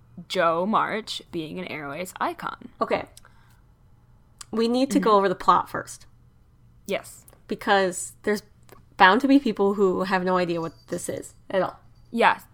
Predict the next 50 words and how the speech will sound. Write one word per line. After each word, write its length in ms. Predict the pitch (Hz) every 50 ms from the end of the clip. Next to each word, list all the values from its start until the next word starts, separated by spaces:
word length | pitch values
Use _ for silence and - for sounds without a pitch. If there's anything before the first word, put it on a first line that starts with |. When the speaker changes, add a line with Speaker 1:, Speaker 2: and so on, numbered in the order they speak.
| - - -
Speaker 1:
Spoilers 640 | - - - - - 269 285 320 339 349 339 294
ahead, 320 | 285 240 220 247 254 233 208
but 120 | 226 196
the 60 | - 190
book 200 | 196 226 240 -
is 120 | 226 -
hundreds 340 | 208 220 220 214 208 196 196
of 60 | 175
years 200 | 180 180 170 -
old, 180 | 120 135 - - -
so. 300 | - - 170 156 151 151 - _ -
Speaker 2:
It, 240 | 302 269 269 269 - - - - -
yes, 340 | - 208 202 - - - -
that's 180 | - - - -
true. 160 | - 202 - - - - - - - - - -
Okay. 360 | - - - 214 160 - - - -
Do 100 | - 320
you 80 | - 196
wanna 260 | 190 196 202 214 233
do 220 | 233 240 269 277 277
it? 160 | 277 247 254
Do 60 | -
you 20 | 185
want 120 | - -
me 100 | 175 180
to 100 | 196 214
do 200 | 214 226 220 226
it? 160 | 226 226 - - _ - - - - - - - - - - - - - - - -
Speaker 1:
Uh, 200 | 226 226 220 208 196
you 360 | 190 196 196 208 220 226 214
do 140 | 190 - -
it. 180 | - - - - - - - - - - -
Speaker 2:
Okay, 160 | 226 226 208
Speaker 1:
'Cause 80 | 214 220
I'm 80 | 226
gonna 160 | 226 233 226
Speaker 2:
so 60 | 202 -
Speaker 1:
say 120 | 190 175
a 60 | 156 156
lot 280 | 160 175 175 180 175
of 80 | 180 -
things 240 | - 160 131 160 170
later. 300 | 165 - - - - 311 302 - - -
<laughs> 160 | 214 196 -
Speaker 2:
It's 140 | - - -
true. 180 | - 202 - - - - - - - -
Okay, 180 | 226 214 196
so 480 | - - 226 208 208 202 196 180 - - -
Little 300 | - 202 233 277 349 339
Women 420 | 269 202 175 170 170 202 285 294